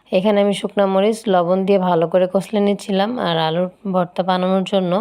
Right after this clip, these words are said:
সাথে একটু মরিচ পেঁয়াজের ভর্তা আলাদা করে রেখে দেব। এভাবে কে কে করে থাকেন আমাকে কমেন্ট করে জানাবেন। আলুর ভর্তা বানানোর সময় পেঁয়াজ মরিচের ভর্তাটা এক্সট্রা করে রেখে দিলে কিন্তু ভাত দিয়ে খে-, মাখিয়ে খেতে ভালো লাগে। আর এই তো বেশ অনেকটা পরিমাণ সরিষার তেল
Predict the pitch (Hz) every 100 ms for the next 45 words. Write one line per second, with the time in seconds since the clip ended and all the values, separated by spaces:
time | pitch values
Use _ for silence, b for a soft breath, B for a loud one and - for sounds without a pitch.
0 | 247 B B B - 208 190 196 190 185
1 | 214 196 185 190 190 196 190 180 196 175
2 | 175 151 180 175 175 175 190 190 190 190
3 | 185 190 151 143 147 190 185 196 190 185
4 | 196 - 190 196 190 202 202 220 214 175
5 | 165 - 165 165 165 180 185 170 156 151
6 | 143 143 B B B _ 208 196 214 226
7 | 220 214 214 208 208 214 - 202 208 208
8 | 180 - 202 190 190 202 196 170 - 175
9 | 185 180 - 202 190 190 190 190 185 190
10 | 196 202 190 202 196 175 156 170 170 185
11 | 175 190 180 202 226 190 151 139 143 151
12 | B B B B B _ 175 190 190 226
13 | 220 214 208 190 190 202 208 208 214 202
14 | 214 196 214 214 196